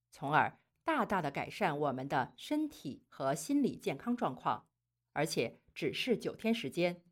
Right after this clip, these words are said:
可以选择每个月或者是每个季度给肝脏进行一次九天净化法，给肝脏放个假、休息、调整、排毒。不管根据自己的方便，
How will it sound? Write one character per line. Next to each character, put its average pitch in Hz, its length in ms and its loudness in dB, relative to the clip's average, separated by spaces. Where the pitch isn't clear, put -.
可 - 160 -2
以 170 80 2
选 131 240 0
择 127 300 2
每 151 140 0
个 139 120 -4
月 170 400 2
或 - 200 0
者 180 160 0
是 156 440 -2
每 147 160 0
个 147 100 -6
季 185 220 0
度 151 200 0
给 127 280 -2
肝 190 200 -2
脏 156 300 -2
进 294 180 2
行 180 220 0
一 139 160 -4
次 - 380 0
九 - 180 -4
天 262 240 -4
净 208 160 0
化 147 160 -4
法， 127 320 -2
给 139 220 2
肝 190 200 -2
脏 143 240 2
放 180 220 -6
个 147 80 -6
假、 139 360 -2
休 311 260 0
息、 226 380 -8
调 131 220 0
整、 156 300 0
排 131 200 -8
毒。 131 360 -2
不 185 140 2
管 135 320 4
根 311 160 0
据 240 180 2
自 294 220 2
己 156 120 -4
的 120 120 -8
方 226 200 2
便， 160 360 0